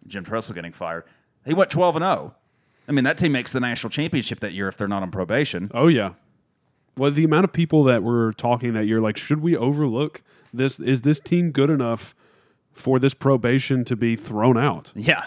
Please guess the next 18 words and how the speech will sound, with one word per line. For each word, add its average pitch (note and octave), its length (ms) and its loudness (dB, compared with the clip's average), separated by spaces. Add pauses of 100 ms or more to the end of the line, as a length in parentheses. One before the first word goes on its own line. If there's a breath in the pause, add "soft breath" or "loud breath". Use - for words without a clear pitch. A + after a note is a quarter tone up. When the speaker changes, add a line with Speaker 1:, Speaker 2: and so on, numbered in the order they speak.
(140)
Speaker 1:
seriously. A2 400 0
Speaker 2:
That D#3 80 2
was G3+ 140 6
a F3+ 100 6
legit D3+ 600 4
conversation D3+ 640 2
that B2+ 60 2
was B2 100 2
being C3+ 180 0
had B2+ 180 0
on A#2 180 -4
E C3+ 160 2
S D#3 120 0
P D3+ 300 -2
N A#2 180 -4 (320)
every D3+ 460 2
fucking D#3+ 560 2
day A2+ 380 -2